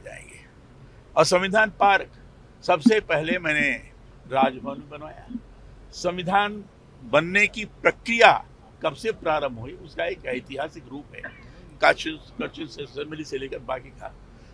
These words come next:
और संविधान भारतीय संस्कृति और सभ्यता पर आधारित है। इसके लिए जो नंदलाल बोस जी के द्वारा चित्र उकेरे गए हैं संविधान के हर भाग के पहले,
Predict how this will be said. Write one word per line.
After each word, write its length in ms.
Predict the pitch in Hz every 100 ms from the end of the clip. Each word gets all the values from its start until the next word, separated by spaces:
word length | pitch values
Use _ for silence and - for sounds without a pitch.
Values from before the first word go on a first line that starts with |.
| -
और 140 | 156 180
संविधान 520 | 170 160 156 175 196 185 - -
भारतीय 320 | 123 135 143 226
संस्कृति 460 | - 160 - 196
और 60 | 170
सभ्यता 380 | 147 - 127 156
पर 160 | 160
आधारित 520 | - 117 - 139 170 -
है। 120 | 117 - - - -
इसके 300 | 175 170 220
लिए 140 | 214 214
जो 300 | 202 208 190
नंदलाल 480 | 151 147 151 175 180
बोस 300 | 143 160 151
जी 140 | 160
के 240 | - 151
द्वारा 300 | 127 135 151
चित्र 280 | 151 - 185
उकेरे 360 | 180 - 151 151
गए 180 | 131 127
हैं 140 | 139
संविधान 400 | 131 123 113 127 -
के 100 | 127 113 - - -
हर 100 | 147
भाग 200 | 127 123 -
के 60 |
पहले, 340 | 113 104 117